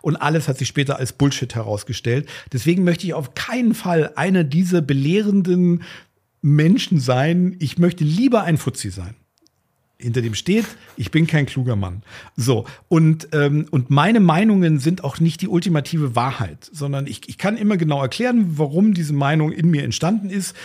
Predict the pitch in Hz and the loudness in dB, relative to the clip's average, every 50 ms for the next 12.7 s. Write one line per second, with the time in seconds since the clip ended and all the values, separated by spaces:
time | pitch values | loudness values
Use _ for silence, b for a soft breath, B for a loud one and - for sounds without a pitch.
0 | B B - 123 - 143 160 156 - 160 156 151 175 180 - - - _ - 127 | B B -10 -4 -2 -2 -2 0 0 0 2 2 2 0 -2 -6 -16 _ -4 -4
1 | 113 117 156 147 - 127 107 131 175 208 180 135 104 - - 92 - - - - | -2 -2 -4 -4 -4 -2 -2 -2 0 0 -2 -2 -4 -6 -10 -12 -12 -14 -14 -12
2 | - 151 156 160 - 175 - - - 214 247 - 147 147 - - 214 226 233 220 | -10 -10 -8 -8 -6 -8 -6 -4 -2 -2 -2 -2 -4 -4 -2 0 2 4 4 2
3 | - - 208 - - - 185 214 233 B B B B B B B B - 165 175 | 2 -2 -4 -2 -2 0 0 0 -2 B B B B B B B B -2 -2 0
4 | 180 196 165 196 196 226 220 202 - - - - 269 320 302 294 277 240 226 233 | 0 0 2 4 6 6 6 4 2 0 0 0 2 2 2 2 2 2 4 4
5 | 240 233 220 - 170 - - 160 160 151 135 113 - - 110 101 101 113 110 107 | 4 4 2 0 -2 -2 -2 -2 0 0 0 0 0 -2 -4 -4 -2 -4 -4 -2
6 | 147 156 165 165 - - - _ _ - 135 165 190 196 - 196 180 170 160 139 | 0 0 0 -2 -2 -6 -14 _ _ -2 0 0 0 0 0 0 0 0 0 0
7 | 135 131 - - 120 113 - - 95 87 - _ _ - 165 139 160 160 160 196 | -2 -4 -6 -8 -14 -14 -14 -16 -16 -16 -18 _ _ -6 -2 0 0 0 -2 -4
8 | 240 170 156 151 147 151 143 147 262 311 311 285 254 220 - - 180 165 180 202 | -6 -6 -4 -2 -2 -2 0 2 2 2 2 2 2 0 0 0 -2 0 0 0
9 | 202 196 165 185 180 180 175 180 165 - 147 139 135 117 120 - 202 233 247 240 | 0 0 2 2 2 2 2 -2 -2 -4 -4 -4 -4 -6 -4 -2 -2 -2 -2 -4
10 | B B B B B B B B - 214 220 202 202 208 190 196 196 196 214 - | B B B B B B B B -4 -2 0 0 0 0 0 0 0 0 -2 -4
11 | - 185 170 190 196 160 175 165 156 156 175 180 180 180 185 180 175 180 B B | -4 -4 -4 -2 -2 -2 -2 0 0 0 0 0 0 0 0 0 -2 -4 B B
12 | B _ - 165 165 160 160 160 160 165 165 165 165 | B _ 0 2 4 4 4 2 2 2 2 2 0